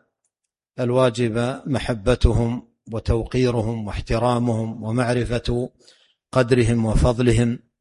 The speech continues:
وسلامة الألسن والصدور تجاههم،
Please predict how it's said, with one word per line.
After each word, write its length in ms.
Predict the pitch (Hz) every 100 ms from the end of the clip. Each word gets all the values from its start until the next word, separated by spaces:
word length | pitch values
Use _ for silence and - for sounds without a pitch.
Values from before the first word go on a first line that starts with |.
| _ _ _ _ - - _ _ _
وسلامة 1080 | 120 123 - 139 151 139 127 - 127 151 - _ _ _ _ _ _ _ _ -
الألسن 800 | 117 135 139 127 - 117 107 104 _ _ _ _ _ _ _ _ _ _ _
والصدور 1080 | 117 120 113 117 - 123 - 131 120 143 139
تجاههم، 960 | - 123 113 131 113 117 110 104 85